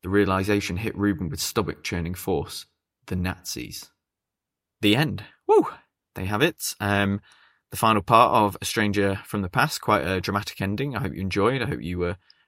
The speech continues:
gripped and entertained. Um, I wrote this particular story, all three parts, for, uh, a particular school project, so I thought, uh, I'd just read some of the feedback from my teacher, Missus Bethesda. Um, without blowing my own trumpet, she does say, "Overall, very good."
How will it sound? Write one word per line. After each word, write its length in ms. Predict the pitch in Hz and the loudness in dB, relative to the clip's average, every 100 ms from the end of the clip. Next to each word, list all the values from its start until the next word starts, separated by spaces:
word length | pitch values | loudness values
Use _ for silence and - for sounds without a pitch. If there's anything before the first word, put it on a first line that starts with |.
| _ - | _ 2
gripped 320 | 110 - - | 2 2 -4
and 100 | 98 | -6
entertained. 640 | 92 - 101 101 127 120 - | -4 -6 -4 -2 -4 -8 -8
Um, 420 | 92 90 92 80 - | -6 -4 -4 -6 -6
I 80 | |
wrote 260 | 98 98 85 | 0 0 0
this 240 | 90 - - | -4 -6 -12
particular 360 | - 104 - | -8 -8 -6
story, 360 | 92 - 95 101 | -6 -2 0 0
all 120 | 92 | 0
three 180 | - 90 | -6 -8
parts, 360 | - 90 - | -4 -4 -4
for, 340 | - 101 90 98 - _ _ _ _ | -6 -6 -6 -6 -12 _ _ _ _
uh, 160 | - 87 | -6 -6
a 80 | - | -6
particular 540 | - - 95 101 90 | -8 -8 -4 -2 -2
school 280 | 90 - 98 | -2 -2 -4
project, 440 | 85 92 123 - - | -2 -2 -2 -4 -6
so 140 | 90 | -6
I 20 | |
thought, 560 | 90 107 95 - - - _ _ _ _ _ - | -2 2 2 0 -8 -14 _ _ _ _ _ -8
uh, 140 | 87 | -6
I'd 80 | - | -6
just 180 | 104 - | -6 -4
read 180 | 95 85 | -4 -4
some 160 | 98 | -6
of 40 | 87 | -6
the 60 | |
feedback 480 | 90 98 90 110 - | -6 -6 -4 -4 -4
from 120 | 95 | -8
my 60 | 90 | -8
teacher, 360 | - 87 - | -8 -8 -8
Missus 400 | 107 95 90 - | -8 -8 -10 -10
Bethesda. 580 | - 92 87 87 - 151 - | -10 -6 -6 -6 -6 -8 -6
Um, 400 | 101 95 95 95 - _ _ _ _ _ _ _ _ | -4 -2 -2 -4 -8 _ _ _ _ _ _ _ _
without 240 | 107 104 | -4 -2
blowing 180 | - 104 | 2 4
my 80 | 101 | 4
own 100 | 98 | 2
trumpet, 380 | 98 107 147 - | 0 0 0 -2
she 100 | - | -4
does 180 | 101 95 | -4 -4
say, 440 | - 98 92 90 | 0 0 2 0
"Overall, 340 | 92 95 98 98 | 0 0 0 2
very 180 | 98 | 0
good." 320 | 95 104 147 | 2 2 2